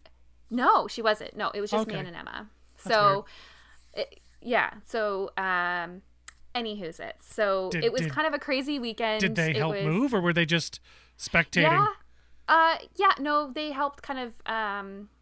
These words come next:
Speaker 1: like, lug some stuff in, and, like, we brought a lot of the big items over, like couch and bed and all of those things. But I just felt bad because, like, that place is so tiny, and even just, like, a couch and chair took up the entire living room. Like,
Speaker 2: The
Speaker 1: there's
Speaker 2: new,
Speaker 1: just
Speaker 2: the
Speaker 1: no
Speaker 2: new spot, you
Speaker 1: room.
Speaker 2: mean?
Speaker 1: Yeah. So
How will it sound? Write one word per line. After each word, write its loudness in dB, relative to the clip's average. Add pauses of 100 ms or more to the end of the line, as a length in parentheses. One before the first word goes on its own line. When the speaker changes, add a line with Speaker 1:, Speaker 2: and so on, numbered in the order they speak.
(160)
Speaker 1:
like, -4
lug -4
some -14
stuff -10
in, -8
and, -12
like, -10
we -6
brought 4
a 8
lot 4
of -2
the -4
big -4
items -6
over, -4
like -6
couch -12
and -16
bed -6
and -10
all -6
of -10
those -10
things. -12
But -2 (340)
I 4
just 2
felt 0
bad 2
because, -10
like, -10
that -2
place -12
is -18
so -6
tiny, -10
and -10 (240)
even -2
just, -4
like, -4
a -6
couch -6
and -12
chair -4
took -14
up -4
the -10
entire -6
living -8
room. -16
Like, -14
Speaker 2:
The 0
Speaker 1:
there's 2
Speaker 2:
new, 2
Speaker 1:
just -2
Speaker 2:
the 0
Speaker 1:
no 2
Speaker 2:
new 0
spot, 2
you -2
Speaker 1:
room. -2
Speaker 2:
mean? -6 (280)
Speaker 1:
Yeah. 4 (340)
So 2